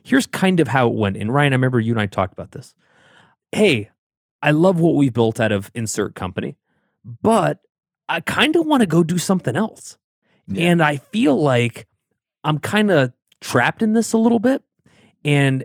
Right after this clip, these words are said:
Speaker 1: if we do this acquisition, obviously you're gonna expect us to come on board with you. And I don't know if I'm ready to do another two to three years of this."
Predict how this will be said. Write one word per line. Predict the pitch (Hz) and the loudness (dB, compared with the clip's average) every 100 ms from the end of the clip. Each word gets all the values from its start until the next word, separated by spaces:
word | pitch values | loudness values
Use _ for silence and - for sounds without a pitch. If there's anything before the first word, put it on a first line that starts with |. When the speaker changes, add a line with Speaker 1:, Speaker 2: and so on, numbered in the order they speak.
| - | -6
Speaker 1:
if | 139 | -2
we | 147 | 2
do | 143 170 | 4 4
this | 160 | 2
acquisition, | 147 139 120 156 170 151 | -2 -2 0 0 0 0
obviously | 123 143 135 127 | 0 0 -2 -2
you're | 117 | 0
gonna | 117 | 0
expect | - - 123 - | -2 -2 -2 0
us | 120 - - | -2 -2 -6
to | - | -4
come | 104 123 | -2 0
on | 110 92 | 0 0
board | 120 123 | 0 0
with | 123 120 | 0 0
you. | 131 131 | 2 2
And | 104 95 - - _ _ | 0 -2 -10 -20 _ _
I | - | -4
don't | 247 254 | -2 0
know | 202 | 0
if | 175 147 | -2 -4
I'm | 131 | 0
ready | 151 143 | 2 4
to | 120 | 2
do | 135 220 | 2 2
another | 143 120 110 | 4 2 0
two | - - 147 | -4 -2 0
to | 120 | 0
three | - 110 | 0 -2
years | 104 196 233 - | 2 2 2 0
of | - | -8
this." | - - | -16 -20